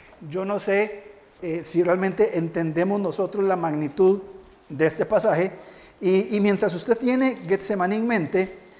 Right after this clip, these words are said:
yo nada más quiero leerle un versículo, no lo busque, nada más quiero leérselo,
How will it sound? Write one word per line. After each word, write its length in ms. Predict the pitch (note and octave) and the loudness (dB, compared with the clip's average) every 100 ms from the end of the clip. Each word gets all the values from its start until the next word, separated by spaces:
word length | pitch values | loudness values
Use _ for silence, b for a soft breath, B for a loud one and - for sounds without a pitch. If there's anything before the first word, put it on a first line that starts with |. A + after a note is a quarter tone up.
| B - | B -4
yo 120 | D3+ | 0
nada 100 | A#3 | 2
más 260 | A#3+ B3 A#3+ - | 2 0 -2 -2
quiero 240 | A3+ B3+ | 0 0
leerle 300 | A3+ A3 A3+ | 0 -2 0
un 200 | A3+ G#3+ | -2 -2
versículo, 460 | A3+ G#3 G#3 - F#3+ | -4 -6 -8 -6 -6
no 100 | G3 | -4
lo 120 | A#3 | -4
busque, 240 | G#3 - | -4 -4
nada 80 | A3+ | -6
más 140 | G3+ - | -6 -8
quiero 160 | G#3 | -6
leérselo, 440 | G#3+ G#3 - G3+ | -2 -4 -2 -6